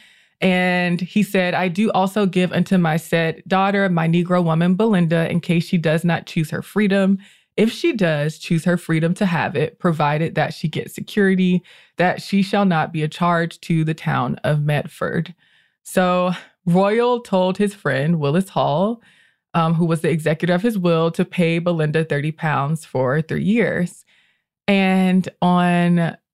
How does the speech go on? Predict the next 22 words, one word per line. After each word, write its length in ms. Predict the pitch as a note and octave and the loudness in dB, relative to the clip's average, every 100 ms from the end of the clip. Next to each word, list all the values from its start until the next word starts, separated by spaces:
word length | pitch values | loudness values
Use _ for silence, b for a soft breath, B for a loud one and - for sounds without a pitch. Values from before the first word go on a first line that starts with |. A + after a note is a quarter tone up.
| _ | _
February 540 | - F3+ F3+ G#3 G#3+ A3+ | -4 -2 0 0 0 -2
fourteenth, 720 | - F3 - - C4+ G3+ G#3 | -2 -4 -4 -6 0 2 0
seventeen 600 | - F#3 F#3 - F3+ E3 | 0 0 0 0 0 0
eighty-three, 640 | F3 D#3+ D#3 F3 F#3 F3+ F3 | 0 0 -2 0 2 2 0
Belinda 840 | - F3 F#3+ A#3 C4+ B3+ G#3+ - _ _ _ - | 0 2 2 2 2 2 -2 -4 _ _ _ -2
presented 500 | F#3+ D#3+ E3 E3 D#3+ | 0 2 2 2 0
a 80 | D#3 | 0
petition 560 | D#3 - C#3+ - B2+ | -4 -2 -4 -2 -4
to 120 | - - | -2 -2
the 80 | |
Massachusetts 760 | C#3+ B2 - - - - - - | 0 -2 -6 -8 -8 -6 -10 -4
legislature. 760 | - - - - - - E3+ B B B B B _ _ - | -4 -4 -6 -6 -6 -4 -4 B B B B B _ _ -2
In 160 | C#4 | -2
it, 300 | E4+ D#4+ - | 0 -4 -6
she 240 | - G#3+ E3 | -2 0 0
asked 340 | D#3+ F3 - | 0 -2 -2
to 80 | F#3+ | -2
be 160 | E3+ | 0
paid 420 | E3+ F3 D#3+ D#3+ - | -2 0 0 0 -2
an 180 | D3+ C#3+ | -2 0
annual 460 | D#3+ D#3+ D#3 C#3+ | 0 2 2 0
pension 560 | - F#3+ F#3+ G3+ F#3 | 0 2 2 2 2